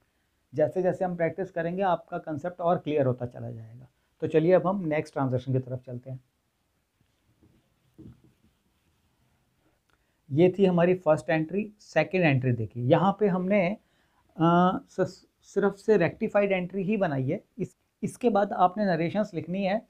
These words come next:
"sales book undercast rupees one thousand, now rectified।" अब देखिए, under cast total of purchase book। अब purchase book देखिए, आपकी purchase book debit होती है या credit होता है, पहले तो ये बताइए।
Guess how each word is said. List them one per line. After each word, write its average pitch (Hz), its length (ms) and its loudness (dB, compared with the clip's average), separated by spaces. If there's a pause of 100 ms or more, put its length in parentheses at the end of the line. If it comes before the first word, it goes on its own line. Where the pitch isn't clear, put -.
"sales 180 240 4
book 196 220 4
undercast 180 500 0
rupees 170 260 -4
one 151 180 -8
thousand, 190 360 0 (220)
now 196 300 6
rectified।" 123 540 0 (1600)
अब 151 140 -2
देखिए, 147 340 -6 (100)
under 196 320 2 (120)
cast 208 220 0 (100)
total 190 240 -2
of 196 140 -2 (100)
purchase 147 380 2
book। 104 180 -12 (960)
अब 160 240 -4
purchase 185 540 8
book 190 320 2
देखिए, 170 340 -4
आपकी 165 340 -4
purchase 170 440 2
book 180 180 2
debit 151 380 6
होती 170 220 2
है 190 80 6
या 196 80 4
credit 147 460 2
होता 123 200 0
है, 120 60 -2
पहले 131 220 0
तो 139 100 -2
ये 143 100 4
बताइए। 143 440 -2